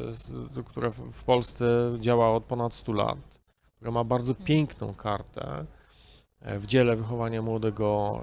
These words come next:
e, młodych ludzi, młodego pokolenia. Harcerstwo, które w niektórych krajach, także w Europie, jest w ustawach wpisane jako partner, strategiczny partner państwa.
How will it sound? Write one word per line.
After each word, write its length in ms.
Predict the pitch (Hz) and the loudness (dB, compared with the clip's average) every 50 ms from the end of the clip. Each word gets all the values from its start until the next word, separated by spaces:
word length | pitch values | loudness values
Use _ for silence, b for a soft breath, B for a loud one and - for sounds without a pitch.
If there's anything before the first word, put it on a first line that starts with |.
| 117 | -4
e, 100 | 117 113 | -4 -4
młodych 340 | 110 117 117 110 110 110 101 | 0 0 0 2 2 0 0
ludzi, 340 | 117 110 104 98 104 113 113 | 2 0 0 0 -2 -4 -2
młodego 360 | 117 110 107 110 107 113 110 | -2 0 0 0 -2 -2 -4
pokolenia. 680 | - 113 107 - 117 104 98 98 98 98 104 - 135 143 143 135 - - _ _ _ _ _ _ _ _ _ _ _ _ _ _ _ _ _ _ _ _ _ _ _ _ | -4 -6 -4 -2 0 0 0 0 -2 -2 -4 -4 -4 -4 -6 -8 -12 -16 _ _ _ _ _ _ _ _ _ _ _ _ _ _ _ _ _ _ _ _ _ _ _ _
Harcerstwo, 640 | - - 123 - - 151 151 143 - - 160 143 | -8 -8 -6 0 2 2 2 2 2 0 0 0
które 240 | - - 147 135 135 | 0 0 0 0 0
w 80 | 123 | 0
niektórych 460 | 135 139 135 - - 143 151 143 - - - _ _ _ _ _ _ _ - 123 | 0 -2 -2 -4 -4 -6 -6 -6 -8 -12 -20 _ _ _ _ _ _ _ -18 -12
krajach, 500 | - - 135 143 143 143 139 139 131 - | -6 0 4 4 6 6 6 4 4 2
także 280 | - 139 123 120 127 123 | -4 -6 -4 -2 -2 0
w 60 | 113 | 2
Europie, 500 | 123 127 139 160 190 180 - 123 - - B B B B B B B B - | 2 2 4 4 2 2 2 0 -2 -2 B B B B B B B B 2
jest 460 | 120 131 156 160 - - - - - - - - | 6 8 8 8 6 2 -4 -10 -18 -18 -18 -18
w 100 | - - - | -18 -8 -6
ustawach 600 | 135 - - - - 196 202 208 190 180 139 - | -4 -2 -2 4 6 6 6 6 4 0 -2 -4
wpisane 460 | - - 135 120 - 143 143 143 143 | -6 -8 -6 -4 -4 -4 -2 -2 -2
jako 240 | 143 139 - - 151 | -2 -2 -2 -2 -4
partner, 640 | - - - 196 202 190 170 - - - 113 101 - | -4 -2 0 0 2 2 0 -2 -4 -4 -4 -4 -6
strategiczny 760 | - - 135 127 - 143 127 143 180 - - - 185 185 170 | -4 -4 -4 -2 -2 -2 -2 -2 -2 -2 -2 -2 0 -2 -2
partner 540 | - - 151 151 - - - 170 170 165 160 | 0 2 2 2 2 0 0 0 0 0 0
państwa. 680 | - - 190 185 175 156 - - - - - - | 0 2 4 6 6 4 4 0 -4 -6 -8 -10